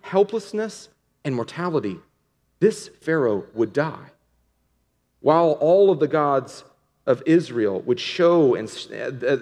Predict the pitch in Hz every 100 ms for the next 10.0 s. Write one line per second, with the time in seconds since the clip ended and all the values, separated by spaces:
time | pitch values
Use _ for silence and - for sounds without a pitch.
0 | 131 127 156 165 165 - 151 139 135 123
1 | 117 - 131 127 123 - - 196 147 95
2 | - _ _ _ - 127 147 127 156 190
3 | 196 156 143 170 185 156 - 160 131 107
4 | 98 95 - _ - 139 - 190 185 156
5 | 131 120 123 131 131 127 - _ 165 185
6 | 185 180 - 175 156 117 101 - - 123
7 | - 135 135 - 123 101 92 - - _
8 | _ - 170 170 190 175 143 - - 180
9 | 190 185 165 165 127 135 - 175 175 156